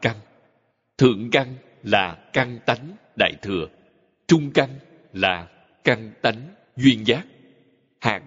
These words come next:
căn là căn tánh thanh văn. Trung căn và hạ căn là căn tánh tiểu thừa. Toàn bộ ba thứ căn tánh đều có phần trong pháp môn Tịnh Độ. Thậm chí, ngay cả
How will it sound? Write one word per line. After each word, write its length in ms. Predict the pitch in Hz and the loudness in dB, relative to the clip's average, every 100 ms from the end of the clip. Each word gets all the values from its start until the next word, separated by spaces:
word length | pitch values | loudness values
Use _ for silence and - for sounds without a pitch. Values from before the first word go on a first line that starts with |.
| - | -4
căn 280 | 135 135 131 _ - | -4 -4 -14 _ -2
là 300 | 107 98 87 - - | 0 0 -4 -14 -2
căn 280 | 131 120 117 | -2 -2 -4
tánh 300 | 127 117 156 202 _ _ - | -4 -4 -6 -18 _ _ 0
thanh 220 | 147 120 | 0 2
văn. 140 | 113 110 - _ _ _ _ _ _ _ | 0 0 -4 _ _ _ _ _ _ _
Trung 220 | 185 156 | 2 2
căn 220 | 139 139 135 | 2 0 2
và 120 | 107 - | 0 0
hạ 140 | 92 | -4
căn 320 | 90 127 120 117 _ | -2 -2 -2 -8 _
là 180 | 117 95 | -2 -2
căn 360 | - 117 117 110 | -2 -8 -8 -4
tánh 240 | - 113 180 _ | -4 -4 -10 _
tiểu 220 | - 92 98 | -2 -2 0
thừa. 240 | 104 82 - _ _ _ _ - | 0 -2 -4 _ _ _ _ 4
Toàn 300 | 123 120 123 | 4 4 2
bộ 300 | 110 101 110 - | 2 2 -2 -4
ba 200 | 160 156 | 2 2
thứ 340 | 147 160 220 269 - | 2 2 2 0 0
căn 220 | 160 135 - | 0 0 -2
tánh 280 | 139 196 - _ _ - | -2 -4 -16 _ _ -2
đều 280 | 135 127 117 | 4 4 4
có 160 | - 190 | 2 0
phần 380 | - 131 110 95 - | 2 0 0 -6 -2
trong 240 | - 139 131 | 2 2 -2
pháp 320 | - 170 - | 0 2 2
môn 300 | 143 143 139 - - | 4 4 4 0 0
Tịnh 200 | 90 92 | 2 2
Độ. 240 | 87 87 - _ _ _ - | 0 -2 -14 _ _ _ 0
Thậm 240 | 131 120 117 | 0 0 -4
chí, 280 | 170 180 254 - - - | 0 2 0 -8 -20 -14
ngay 240 | 117 135 131 | 0 2 4
cả 100 | 110 | 2